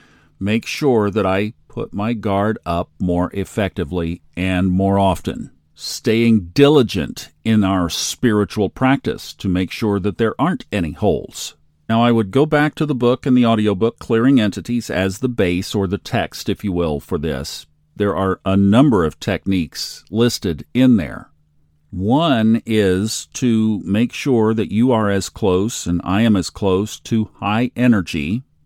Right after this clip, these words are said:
as we can be. Several episodes back in this podcast, the energy, the audiobook excerpt from the Energy Level five oh five.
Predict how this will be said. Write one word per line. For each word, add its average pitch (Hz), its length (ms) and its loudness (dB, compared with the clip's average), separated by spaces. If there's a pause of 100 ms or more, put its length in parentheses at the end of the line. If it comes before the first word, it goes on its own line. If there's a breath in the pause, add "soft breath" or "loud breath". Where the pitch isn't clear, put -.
(120)
as 98 220 -6
we 101 160 -4
can 95 420 -2
be. 104 460 -2 (360)
Several 107 500 0
episodes 104 520 0
back 104 300 0
in 110 120 4
this 151 200 4
podcast, 71 800 -4 (360)
the 95 420 0
energy, 117 580 2
the 104 240 0
audiobook 120 540 4
excerpt 120 580 0
from 104 300 2
the 101 160 -2
Energy 113 320 2
Level 110 280 2
five 107 360 0
oh 104 100 2
five. - 640 -4